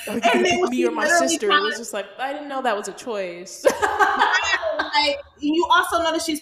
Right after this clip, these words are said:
Speaker 2: y'all just talked about this pledging thing and how difficult it is. So, but then for her to basically be like, "You may not even be around," like, well, what she, that's basically what
Speaker 1: Yeah.
Speaker 2: she was saying.
Speaker 1: That
Speaker 2: Was
Speaker 1: was
Speaker 2: like,
Speaker 1: O D.
Speaker 2: "Well, damn, you don't, like, say it to him like that." <laughs> So I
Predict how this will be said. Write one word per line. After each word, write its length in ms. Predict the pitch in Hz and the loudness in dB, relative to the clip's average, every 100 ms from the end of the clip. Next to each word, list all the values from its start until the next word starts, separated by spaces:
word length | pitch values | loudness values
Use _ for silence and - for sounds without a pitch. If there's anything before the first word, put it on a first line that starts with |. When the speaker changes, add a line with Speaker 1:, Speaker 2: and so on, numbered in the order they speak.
| - | -2
Speaker 2:
y'all 220 | 294 302 | 2 2
just 180 | 320 339 | 0 -4
talked 320 | - - - | 2 2 2
about 260 | 294 269 247 | -4 -4 -2
this 160 | 233 226 | -6 -4
pledging 460 | 233 226 220 214 | -4 -2 -4 -6
thing 240 | 208 196 190 | -6 -4 -4
and 100 | 196 | -4
how 120 | 190 | -4
difficult 380 | 202 196 196 185 | -6 -8 -6 -4
it 100 | 180 | -2
is. 300 | 180 180 180 | -2 -2 -4
So, 340 | 196 190 190 - - - - | -2 0 -2 -6 -18 -18 0
but 260 | 262 262 | 0 2
then 640 | 262 285 285 277 262 240 240 | 0 2 2 2 -2 -4 -2
for 120 | 247 | 0
her 260 | 233 269 294 240 | 4 4 4 2
to 60 | |
basically 440 | 226 294 320 240 226 | -2 -2 -2 -6 -6
be 240 | 233 359 | -2 0
like, 380 | 339 233 220 214 - 220 | 4 4 2 -2 -10 -4
"You 240 | 247 370 | 2 2
may 120 | 285 | 4
not 180 | 277 254 | 2 2
even 180 | 247 247 | -2 -4
be 120 | 240 | -2
around," 500 | 226 311 381 302 285 | 2 4 6 4 4
like, 180 | 262 240 | 4 2
well, 100 | 240 | -2
what 140 | 247 262 | -4 -4
she, 240 | 294 - - | -4 -4 0
that's 280 | 285 - | 0 2
basically 320 | 523 392 415 381 | 0 2 2 2
what 120 | 269 | 2
Speaker 1:
Yeah. 60 | |
Speaker 2:
she 80 | 330 | 0
was 120 | 294 - | -4 -8
saying. 380 | 208 339 302 196 | -6 -4 -4 -2
Speaker 1:
That 200 | 226 226 | -2 0
Speaker 2:
Was 120 | 214 | 0
Speaker 1:
was 80 | - | 2
Speaker 2:
like, 200 | - 214 | 2 2
Speaker 1:
O 20 | |
D. 100 | 202 | 2
Speaker 2:
"Well, 140 | 185 - | -4 -4
damn, 440 | - - 440 392 | -8 -6 -2 -2
you 100 | 523 508 | -2 -2
don't, 100 | - | -2
like, 220 | 214 - | -4 -4
say 140 | - | -6
it 240 | 508 427 302 | -2 0 2
to 160 | 415 | 2
him 60 | 320 | 2
like 180 | 320 320 | 0 2
that." 260 | - - - | 0 -2 -6
<laughs> 800 | - - 539 605 571 - - - | -6 -2 2 2 2 -6 -8 0
So 80 | |
I 180 | 359 453 | 4 4